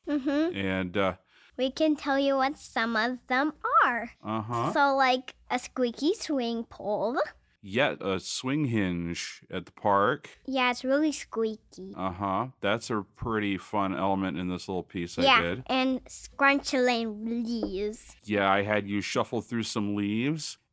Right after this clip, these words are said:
Speaker 2: and, uh, that came out kind of a almost shaker kind of thing. Well, actually, the shaker, uh, we've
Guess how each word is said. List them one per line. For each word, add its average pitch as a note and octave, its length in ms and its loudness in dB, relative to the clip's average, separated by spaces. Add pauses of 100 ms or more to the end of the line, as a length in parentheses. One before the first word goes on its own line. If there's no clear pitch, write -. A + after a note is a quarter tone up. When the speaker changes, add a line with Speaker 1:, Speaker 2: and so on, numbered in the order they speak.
Speaker 2:
and, F#2 420 -2
uh, F2+ 240 2
that F#2 240 -2
came G#2 260 0
out G2 280 4 (320)
kind G#2+ 240 -2
of F#2 80 -4
a F2 180 0 (160)
almost G2 420 -4
shaker A2 440 -6
kind F#2+ 260 -2
of F2 100 -2
thing. F#2 360 -6 (480)
Well, A#2+ 100 6
actually, C#3+ 240 2
the G2+ 100 2
shaker, G2+ 580 -2
uh, F#2+ 40 0
we've F#2+ 320 -4